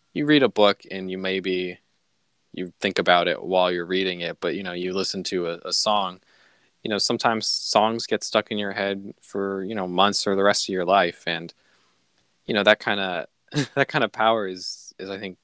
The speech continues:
rare in a lot of art today, where it just feels like, you know, like, you scroll through Twitter and you read, like, a thousand tweets and you, you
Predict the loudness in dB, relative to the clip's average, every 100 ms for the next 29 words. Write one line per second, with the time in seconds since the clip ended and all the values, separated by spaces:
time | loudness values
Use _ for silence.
0 | _ _ -16 2 6 8 6 2 0 0
1 | -2 -6 -10 _ _ _ _ _ _ 0
2 | 0 -4 -8 -8 -6 -6 -8 -8 -12 -6
3 | -6 -4 -6 -6 -10 _ _ _ -8 -6
4 | -6 -8 -10 -4 -4 -4 -8 -4 -2 -2
5 | -4 -6 -8 -6 -6 -4 0 0 0 -8
6 | -6 -6 -6 -12 -20 -20 -16